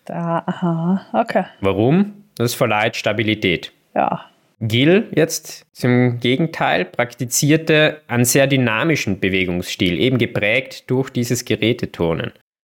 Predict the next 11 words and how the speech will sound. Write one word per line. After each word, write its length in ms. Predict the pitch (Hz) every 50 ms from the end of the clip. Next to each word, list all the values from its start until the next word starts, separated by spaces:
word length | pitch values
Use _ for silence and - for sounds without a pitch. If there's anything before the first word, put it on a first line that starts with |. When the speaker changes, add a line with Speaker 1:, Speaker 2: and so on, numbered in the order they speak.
| _ _ _ _ -
Speaker 2:
Was 180 | 131 131 -
war 80 | 156 147
jetzt 320 | 143 135 147 143 - -
der 60 | 151 131
Vorteil, 680 | - - 131 139 170 170 - - 92 87 87 90 87 87 -
der 160 | 104 101 98
damit 580 | 95 104 104 104 107 104 98 101 - - - _ _ -
einhergeht? 840 | - 98 104 101 98 113 104 101 101 98 92 87 80 80 - - - _ _ _ _ _ _ _ _ -
Nun, 380 | 113 120 127 131 - - -
der 100 | - 123
Schwung 640 | 113 - - 131 110 113 170 190 226 190 110 82